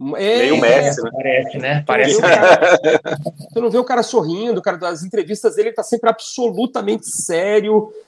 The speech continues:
Speaker 1: assim, é pra, por, por mais que o entrevistador às vezes tente fazer alguma brincadeira, ele não, cara, ele é, é um cara fechado mesmo, né?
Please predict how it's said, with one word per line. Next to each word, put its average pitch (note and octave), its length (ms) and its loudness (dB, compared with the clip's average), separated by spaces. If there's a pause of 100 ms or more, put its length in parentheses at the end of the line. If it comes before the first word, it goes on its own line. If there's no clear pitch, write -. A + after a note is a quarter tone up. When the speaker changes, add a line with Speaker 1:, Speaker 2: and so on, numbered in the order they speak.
Speaker 1:
assim, F#3 320 -2
é D#3+ 40 4
pra, D3 340 2
por, C#3+ 200 0
por C#3 140 -10
mais E3 180 -2
que A3 80 -6
o F3 140 2
entrevistador D#3+ 500 0
às D#3+ 100 2
vezes D#3+ 140 -4
tente E3 400 -2
fazer D#3+ 200 0
alguma D3+ 180 0
brincadeira, D#3 420 0
ele F3 80 -4
não, A3 320 2
cara, C3+ 480 0
ele C#3 180 -4
é, - 300 -2 (440)
é E3 100 2
um G#3 60 4
cara A3 220 4
fechado G#3 600 0
mesmo, C#3 380 0
né? A2 200 -2